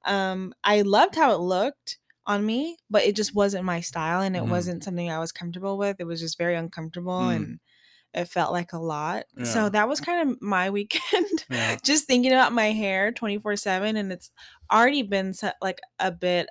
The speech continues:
Speaker 1: of, um, we'll get into this later on in the episode,
Speaker 2: Yeah, you
Speaker 1: but
Speaker 2: tap in, though.
Speaker 1: Yeah.
Speaker 2: Yeah.
Speaker 1: <laughs> But my hair has been a journey this year.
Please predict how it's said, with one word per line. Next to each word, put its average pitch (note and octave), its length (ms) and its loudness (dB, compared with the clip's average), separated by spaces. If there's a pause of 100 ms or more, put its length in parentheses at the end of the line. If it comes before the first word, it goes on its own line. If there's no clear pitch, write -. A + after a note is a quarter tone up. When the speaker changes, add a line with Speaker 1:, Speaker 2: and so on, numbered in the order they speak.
Speaker 1:
of, F3+ 480 -2 (640)
um, E3+ 920 -2
we'll A#3 200 4
get A3 300 0
into G3+ 260 -6
this F3+ 320 -4
later F#3 300 -2
on E3+ 200 -4
in F3 140 -4
the - 80 -6
episode, F3 400 -6
Speaker 2:
Yeah, F3+ 80 0
you A3+ 40 0
Speaker 1:
but E3+ 160 2
Speaker 2:
tap D4 220 -2
in, F#3 160 -2
though. G#3+ 240 -4 (140)
Speaker 1:
Yeah. A3 320 4 (260)
Speaker 2:
Yeah. D4 240 8
Speaker 1:
<laughs> A3+ 40 -2
But A#3+ 300 8 (260)
my A#3 120 4
hair A#3 300 4
has A#3+ 240 2
been G#3+ 140 -2
a G#3 80 -2
journey F#3+ 360 -4
this E3+ 340 -8
year. F3 640 -4